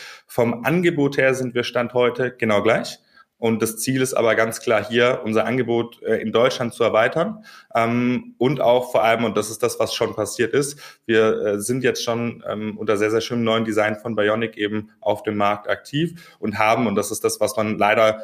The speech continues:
als, als Kunde nicht immer direkt sieht, schon super viel Austausch auf, ähm, vor allem der technischen Ebene. Das, was uns auch beide ausgemacht hat als Firmen,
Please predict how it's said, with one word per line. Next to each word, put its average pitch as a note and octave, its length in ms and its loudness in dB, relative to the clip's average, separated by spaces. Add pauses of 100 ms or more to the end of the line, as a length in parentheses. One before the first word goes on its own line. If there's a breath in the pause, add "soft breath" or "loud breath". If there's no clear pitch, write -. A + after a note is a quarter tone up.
als, - 340 -8
als - 220 -4
Kunde C#3+ 320 0
nicht A#2 200 -4
immer A2+ 140 0
direkt G#2+ 400 0
sieht, D3 300 -2 (300 loud breath)
schon G#2+ 240 0
super A#2+ 300 2
viel A2 180 2
Austausch F2 500 0
auf, G2 420 -2
ähm, G2+ 380 -4
vor G2 160 -4
allem A2+ 140 2
der A#2 100 2
technischen A#2+ 460 -4
Ebene. F#2 300 -2 (220 loud breath)
Das, A2+ 200 0
was A2 160 0
uns C#3+ 340 0
auch G#2 220 -4
beide G#2+ 280 4
ausgemacht G#2+ 520 -2
hat - 140 -8
als F#2+ 180 -10
Firmen, B2 500 0